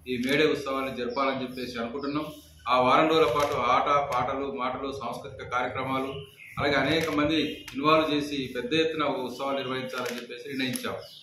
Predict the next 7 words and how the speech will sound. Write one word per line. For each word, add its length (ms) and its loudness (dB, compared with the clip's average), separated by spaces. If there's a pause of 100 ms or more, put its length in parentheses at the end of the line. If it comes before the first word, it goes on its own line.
(360)
ముఖ్యంగా 300 -2
నరేంద్ర 380 2
మోడీ 480 -2 (340)
కేంద్రంలో 420 0
అధికారంలోకి 680 2
వచ్చిన 340 -6
తర్వాత 420 2